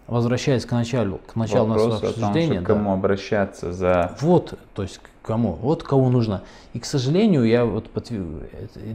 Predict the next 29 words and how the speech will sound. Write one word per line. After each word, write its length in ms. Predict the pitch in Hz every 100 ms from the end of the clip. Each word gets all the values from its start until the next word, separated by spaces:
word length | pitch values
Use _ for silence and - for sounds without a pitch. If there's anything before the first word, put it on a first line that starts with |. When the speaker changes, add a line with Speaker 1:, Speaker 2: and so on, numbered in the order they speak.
| -
Speaker 1:
и 160 | 139 135
практика, 500 | 165 175 - - 110
и 60 |
примеры 640 | 110 110 131 180 151 117 - -
очень 260 | 120 113 113
многие 240 | 117 101
подтверждают, 580 | 95 104 113 110 160 165
что 320 | - - 107 - - -
без 300 | 113 147 185
этого, 340 | - 117 - -
то 60 |
есть 120 | 87 -
без 160 | 110
отлучённости 760 | 104 - 113 104 135 113 95 -
от, 140 | 90
от 140 | 90 -
эти-, 400 | - - - - - - - - -
э, 100 | -
от, 300 | 58 98 -
в 240 | 101 107 113
отлучённости 880 | 117 143 143 - 175 143 117 - 104
от 120 | 92
этих 320 | 101 - 90
людей, 540 | 110 110 160 226 226 - - -
от 160 | 104
этих 280 | 101 - 101 - - -
Speaker 2:
Это 240 | 92 -
невозможно. 440 | 92 110 135 147
Speaker 1:
вместилищ, 380 | 160 139 101 -